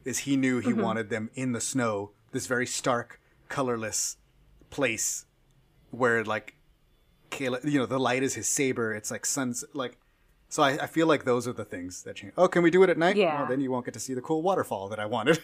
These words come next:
Speaker 1: <laughs> I wanted
Speaker 2: That's
Speaker 1: to
Speaker 2: true.
Speaker 1: jump across
Speaker 2: Yeah,
Speaker 1: the waterfall."
Speaker 2: yeah. <laughs>
Speaker 1: So I feel like things
Speaker 2: And
Speaker 1: like
Speaker 2: also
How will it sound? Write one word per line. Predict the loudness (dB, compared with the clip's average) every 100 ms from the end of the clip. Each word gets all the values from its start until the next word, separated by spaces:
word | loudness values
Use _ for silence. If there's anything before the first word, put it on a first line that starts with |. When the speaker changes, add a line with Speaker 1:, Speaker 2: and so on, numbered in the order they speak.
| -6
Speaker 1:
<laughs> | _
I | 2
wanted | 4 4
Speaker 2:
That's | 4
Speaker 1:
to | 4
Speaker 2:
true. | 4
Speaker 1:
jump | 4
across | 4 4 6
Speaker 2:
Yeah, | 8 8
Speaker 1:
the |
waterfall." | 6 4 2 -2 -6 _ 0 0 2
Speaker 2:
yeah. | 0
<laughs> | 4
Speaker 1:
So | 6 6
I | 6
feel | 4 4
like | 4 2
things | 2 6
Speaker 2:
And | 8
Speaker 1:
like | 8
Speaker 2:
also | 6 4 0 -2